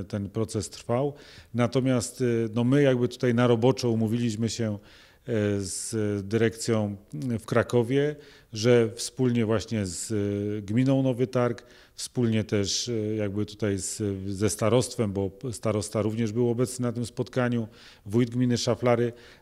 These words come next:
no, że będziemy jeszcze tutaj jakby rozmawiać na temat, y, wyboru wariantu. No, jeżeli będzie to wariant dotykający gminy Szaflary, no, to wiadomo, że z udziałem tej gminy. Natomiast jeżeli mówimy o wariantach,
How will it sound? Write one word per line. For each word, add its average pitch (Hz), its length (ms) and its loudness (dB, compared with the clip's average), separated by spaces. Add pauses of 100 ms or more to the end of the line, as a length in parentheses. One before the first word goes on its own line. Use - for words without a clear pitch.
no, 151 100 0
że 151 120 4
będziemy 135 400 4
jeszcze 123 300 2
tutaj 117 280 2
jakby 110 340 4 (260)
rozmawiać 120 600 6
na 110 100 2
temat, 110 420 -2
y, 107 220 -2 (100)
wyboru 117 640 2
wariantu. 104 760 0 (360)
No, 139 80 4
jeżeli 127 420 6 (200)
będzie 120 540 2
to 113 360 0
wariant 110 560 2
dotykający 107 680 0
gminy 107 260 -2
Szaflary, 107 480 0
no, 101 120 -4
to 101 100 -8
wiadomo, 98 340 -4
że 95 120 -4
z 92 80 -8
udziałem 101 520 0 (440)
tej 117 160 2
gminy. 139 320 4
Natomiast 113 440 0
jeżeli 120 280 0
mówimy 123 320 -2
o 113 80 2
wariantach, 113 680 2